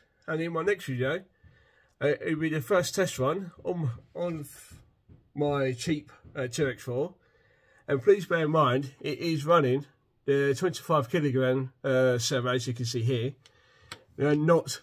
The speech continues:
the Spectrum servo, what's in it now. I just want to point that 'cause, uh,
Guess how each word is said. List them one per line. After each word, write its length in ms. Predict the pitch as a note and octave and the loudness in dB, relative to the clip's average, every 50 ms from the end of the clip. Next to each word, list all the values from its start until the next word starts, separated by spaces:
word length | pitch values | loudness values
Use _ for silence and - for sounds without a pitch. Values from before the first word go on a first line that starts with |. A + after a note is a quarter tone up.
| _ - | _ -6
the 580 | - C#3 C#3 C#3 C#3 C#3+ C#3 C#3 C#3 C3+ B2 A#2 - _ _ _ _ | -2 0 0 2 2 2 2 2 0 0 -2 -4 -10 _ _ _ _
Spectrum 680 | - - - - E3 - - - D#3 C3+ A#2+ B2+ A#2+ A#2 - | -10 -8 -4 -4 -4 -4 -2 0 0 0 0 0 -4 -6 -6
servo, 460 | - - C#3+ B2+ A#2+ A2+ A#2+ A#2+ B2+ | -6 -4 -2 -2 -2 -2 -2 -2 -2
what's 200 | B2+ A#2 A#2+ - | -2 -2 -2 -2
in 80 | B2 A#2+ | -2 -2
it 120 | A#2+ A#2 | -2 0
now. 280 | B2+ B2+ A2+ A2+ A2 A#2 - - - - _ _ _ - | -2 -2 -2 -2 -6 -10 -14 -20 -20 -20 _ _ _ -8
I 80 | - C#3+ | -4 -4
just 140 | C3+ B2 - | -4 -4 -2
want 160 | C3+ D3 C#3 | -2 -2 -2
to 100 | - C#3+ | -2 -4
point 240 | A#2+ - D#3 C#3+ B2+ | -4 -4 -2 -2 0
that 220 | C#3+ D#3+ E3+ - - | 0 -2 -2 -4 -2
'cause, 260 | - D3+ C#3 B2 B2+ | -2 -2 0 0 0
uh, 240 | D3 C#3+ C#3 C3+ | 0 0 0 -2